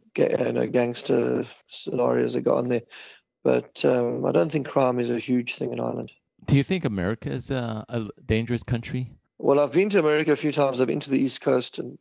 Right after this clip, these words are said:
Speaker 1: and I haven't, uh, but it's been many years since I've been there. So I can't really say from, from other than what I see on T V.
Speaker 2: <laughs>
Speaker 1: But I mean, I, I think it's, I think it's a wonderful country. I would love to go and visit properly and, and even come and see you guys on your side. It would be wonderful.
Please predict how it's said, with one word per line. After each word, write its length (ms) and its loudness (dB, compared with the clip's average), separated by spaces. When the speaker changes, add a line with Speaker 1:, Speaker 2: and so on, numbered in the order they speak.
Speaker 1:
and 240 -6
I 100 0
haven't, 340 -2
uh, 160 0
but 120 2
it's 180 -2
been 200 2
many 200 2
years 240 2
since 220 -4
I've 100 -4
been 180 0
there. 140 0
So 80 4
I 60 4
can't 220 4
really 360 4
say 420 2
from, 300 0
from 180 -4
other 200 2
than 360 -2
what 120 -6
I 60 0
see 200 -4
on 100 0
T 200 0
V. 300 0
Speaker 2:
<laughs> 440 -4
Speaker 1:
But 140 4
I 80 2
mean, 180 2
I, 60 2
I 180 0
think 220 2
it's, 140 2
I 80 4
think 220 2
it's 140 2
a 60 4
wonderful 400 0
country. 360 0
I 60 2
would 140 -2
love 220 2
to 80 -14
go 200 2
and 160 -4
visit 240 -2
properly 360 2
and, 200 -4
and 240 -8
even 240 4
come 180 2
and 120 0
see 160 2
you 120 4
guys 300 2
on 80 -2
your 160 2
side. 300 0
It 100 -4
would 140 -10
be 80 -4
wonderful. 520 -2